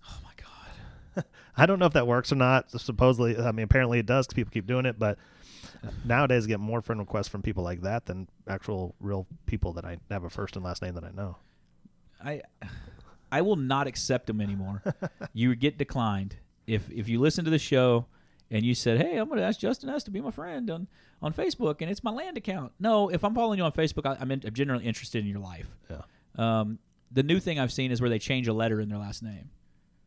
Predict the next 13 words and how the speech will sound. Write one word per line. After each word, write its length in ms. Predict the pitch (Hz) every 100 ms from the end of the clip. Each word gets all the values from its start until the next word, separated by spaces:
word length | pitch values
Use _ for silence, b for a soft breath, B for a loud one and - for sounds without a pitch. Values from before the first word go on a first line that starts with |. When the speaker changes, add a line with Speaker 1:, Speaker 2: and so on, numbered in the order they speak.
| _ _ _ _ _
Speaker 2:
Why 180 | - 90
do, 140 | 90 82
why 100 | 90
would 160 | 87
you 60 | 87
do 120 | 87
that? 220 | 87 87 - _ _ -
Speaker 1:
Uh, 40 | - -
'cause 160 | 127
they 80 | 120
don't 140 | 127 135
wanna 160 | 123
do 300 | 131 123 107